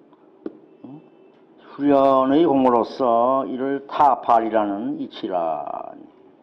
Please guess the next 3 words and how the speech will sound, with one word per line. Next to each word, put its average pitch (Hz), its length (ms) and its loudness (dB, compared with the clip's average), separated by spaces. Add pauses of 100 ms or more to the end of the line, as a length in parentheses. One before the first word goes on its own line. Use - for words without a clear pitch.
(4000)
락에는 107 800 -4
흉성이라고 135 640 -2
그랬죠. 85 400 -16